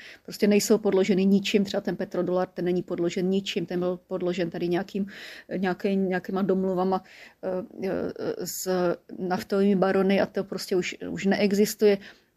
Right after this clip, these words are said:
euro rovněž tady někdo prostě z-, si tady fondy všelijaké, prostě to se, nevím, kde to euro jako vzniká, ale rovněž jako těžko si představit, že by bylo podloženo, podloženo nějakou efektivní komoditou, takže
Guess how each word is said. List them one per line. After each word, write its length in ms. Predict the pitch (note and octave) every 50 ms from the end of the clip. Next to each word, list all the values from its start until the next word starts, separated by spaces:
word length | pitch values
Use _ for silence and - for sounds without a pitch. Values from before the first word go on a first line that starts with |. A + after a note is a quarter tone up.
| - -
euro 280 | G3+ G#3 G#3 A3 G#3 G3+
rovněž 440 | G3+ G3+ F#3+ G3 G3 G3+ G3 -
tady 280 | - - G3+ G3 G3 F#3+
někdo 360 | F#3+ F#3+ F3+ G3 G3 F#3+ F3+ - _
prostě 300 | - F#3+ - - - G3
z-, 140 | G3 G3+ -
si 260 | - - - - F3+
tady 160 | - F3+ F#3
fondy 440 | - - - G#3+ G#3 G3+ G3 G3+ G3+
všelijaké, 460 | G3 - - G3+ G3 G3 G3 G3 G#3+
prostě 260 | - F#3+ - - G3+
to 100 | G3 G3
se, 180 | G3 - G#3 G3+ - - - - - _ _ _ _ - - - -
nevím, 260 | G#3 G#3 G#3 G#3+ G#3+
kde 200 | G3+ G#3+ G#3 G#3
to 160 | - A3 -
euro 440 | - G3 G3+ G3 G3+ G#3 G3+ G3+ G3
jako 240 | G3+ G#3+ - A3 G3+
vzniká, 680 | G#3+ F3+ G#3 G3 G3 - G3+ F#3+ F#3+ F#3+ F#3+ G3 G3+
ale 180 | G3+ G3+ G3+ F#3+
rovněž 380 | F#3+ G3 F#3 F3+ F#3 F#3+ G3
jako 260 | G#3 F3+ - F#3+ F#3 - _ _ _
těžko 400 | - - F3+ - - - - G3+
si 160 | - - G3
představit, 360 | F3 - G3 - - - F#3 F#3
že 80 | F#3
by 80 | F#3 F#3
bylo 160 | F3+ F#3+ F#3
podloženo, 600 | F#3+ - F#3 F3+ F#3 F3 F3+ - F#3+ F#3 F3+ F#3 - - - - - - _ -
podloženo 420 | F#3+ F#3+ F#3 F#3+ F#3+ F#3 F#3 F#3+
nějakou 460 | G3 F#3 F3 F3+ F3+ - - F#3+ -
efektivní 480 | - F#3 - G3 - - G#3 F#3+ G3+ G3
komoditou, 560 | G3 G3 F#3+ F#3 F#3+ - F#3+ G3 - G3 F#3+
takže 260 | G3+ G3 G3 G#3 G3